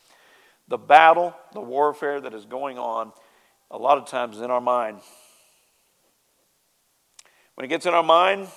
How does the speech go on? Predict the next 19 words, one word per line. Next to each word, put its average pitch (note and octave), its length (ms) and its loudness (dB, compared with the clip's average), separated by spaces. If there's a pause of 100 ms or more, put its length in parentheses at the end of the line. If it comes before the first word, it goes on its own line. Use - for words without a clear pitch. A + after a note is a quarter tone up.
(1400)
and C3 80 -10
affects E3+ 340 2
our D#3 100 2
mind, E3+ 440 0 (1600)
then C3 100 -6
our C3 60 0
body D3+ 320 6
begins B2 360 -12
to B2 120 -8
act B2+ 300 -4
it A#2 80 -8
out. A2 280 -6 (1800)
Our - 100 -8
flesh D3+ 480 2
begins A#2 300 -16
to - 180 -14
act A2+ 220 -10
it G#2+ 80 -14
out. G#2 300 -10